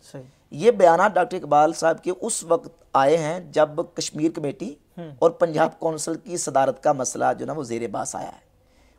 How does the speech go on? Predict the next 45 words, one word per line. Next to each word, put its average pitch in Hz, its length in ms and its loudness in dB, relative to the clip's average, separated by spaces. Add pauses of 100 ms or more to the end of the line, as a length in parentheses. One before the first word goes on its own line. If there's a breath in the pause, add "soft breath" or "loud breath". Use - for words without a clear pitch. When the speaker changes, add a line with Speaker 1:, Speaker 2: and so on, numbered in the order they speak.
Speaker 2:
उनके 202 240 -2
साथ 220 160 4
सियासी 202 600 2
जब 254 260 4
इख्तलाफात 156 560 4
हुए 156 100 -4
ना, 226 60 -6
जैसे 190 240 0
देवबंदियों 160 480 2
के 185 120 -6
साथ 175 100 2
Speaker 1:
जी, 170 60 2
जी। 165 40 -4
Speaker 2:
सियासी 147 280 2
इख्तलाफात 147 460 4
हुए, 127 160 -4 (380 soft breath)
हुसैन 175 360 6
मदनी 180 260 2
के 196 140 -6
साथ 175 220 4
नज़रिया 160 340 2
वतनियत 170 440 -2
के - 80 -6
ऊपर 170 180 -2
इख्तलाफ 139 320 2
हुआ, 143 260 0 (500)
तो 180 100 2
हुसैन 180 360 4
मदनी 170 260 0
के 190 120 -4
रद 151 200 4
में 170 220 0 (760)
जो 160 140 2
अशार 156 340 6
Speaker 1:
जी, - 60 0
Speaker 2:
डॉक्टर 160 200 6
Speaker 1:
जी, 165 60 -4
Speaker 2:
इकबाल 151 180 4
के 143 40 -4
Speaker 1:
बिल्कुल। 151 180 2
Speaker 2:
हम - 40 -14
पढ़े 143 140 0
जाते 127 240 0
हैं, 117 140 -12
Speaker 1:
जी। 139 100 -16